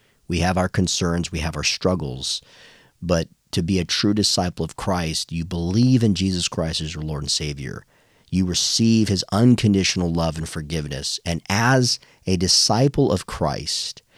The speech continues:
we are to demonstrate that kind of love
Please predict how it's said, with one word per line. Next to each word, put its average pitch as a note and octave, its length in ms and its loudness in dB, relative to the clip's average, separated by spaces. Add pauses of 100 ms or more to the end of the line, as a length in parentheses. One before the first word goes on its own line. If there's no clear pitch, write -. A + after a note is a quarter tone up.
(340)
we G2+ 200 4
are G#2+ 120 4
to G#2 160 0
demonstrate G#2+ 880 4
that D#2 180 -6
kind E2+ 220 -4
of D2+ 100 -8
love D2 460 -6